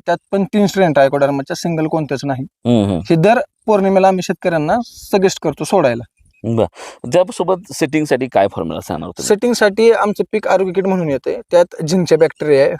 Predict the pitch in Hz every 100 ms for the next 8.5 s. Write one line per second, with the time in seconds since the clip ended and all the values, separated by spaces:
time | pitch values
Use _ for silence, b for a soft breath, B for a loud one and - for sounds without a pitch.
0 | - 165 147 139 196 - 160 175 - 160
1 | 160 156 151 147 147 190 220 202 190 156
2 | 147 143 - 135 120 - - 107 90 196
3 | 185 185 196 208 - 226 180 156 143 -
4 | 139 165 185 - 214 208 196 185 190 190
5 | 196 185 165 185 196 175 170 170 - 123
6 | - _ b b b 123 160 175 190 185
7 | 208 - 180 202 196 190 208 202 202 220
8 | 208 196 190 156